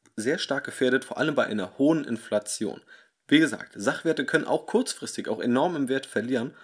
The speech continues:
aber langfristig bist du mit Sachwerten deutlich besser aufgestellt als diese nominalen Versprechen, vor allem wenn du dich gegen dieses Inflationsrisiko wappnen möchtest. Und was dazu auch immer hilft, ist ein langfristiger Anlagehorizont. Wenn du sagst,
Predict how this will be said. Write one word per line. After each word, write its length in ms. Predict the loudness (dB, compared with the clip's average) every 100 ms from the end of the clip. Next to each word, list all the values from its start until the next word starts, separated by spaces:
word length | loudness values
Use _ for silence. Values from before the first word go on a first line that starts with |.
| -20 _ -6
aber 180 | 0
langfristig 800 | 0 0 0 0 -2 -6 -6 -8
bist 160 | -12 -6
du 60 | -4
mit 100 | -2
Sachwerten 380 | -4 -4 -4
deutlich 260 | -4 -6 -4
besser 240 | -4 0
aufgestellt 560 | 0 0 -6 -2 -2 -2 -8 -20 _ _ -4
als 300 | -2 0 0
diese 260 | 2 2
nominalen 640 | 2 0 0 0 2 2 0
Versprechen, 560 | -4 -8 -6 -6 -6 -8 -20 -6
vor 160 | 2
allem 300 | 4 4 0 -2 2
wenn 120 | 4
du 100 | 4
dich 260 | 0 -6 -4
gegen 200 | 0 2
dieses 180 | 0 -2
Inflationsrisiko 960 | -4 -4 -2 -2 -2 -4 -8 -6 -6
wappnen 360 | -6 -8 -14 -14
möchtest. 440 | -16 -18 -20 -20 _ -20 -20 _ -10
Und 220 | -2 -2 -4 _
was 280 | -6 -4 0
dazu 300 | -2 0 -2
auch 100 | -2 -4
immer 300 | -2 0 2
hilft, 300 | 2 2 -2
ist 260 | -4 -2
ein 160 | -2 2
langfristiger 680 | 2 0 -6 -8 -4 -4
Anlagehorizont. 840 | -2 -2 -2 -6 -12 -12 -14 -16 -20 -20 -20 -20 -16
Wenn 420 | -6 0 2 2
du 140 | 2 -2
sagst, 480 | -2 -8 -12 -18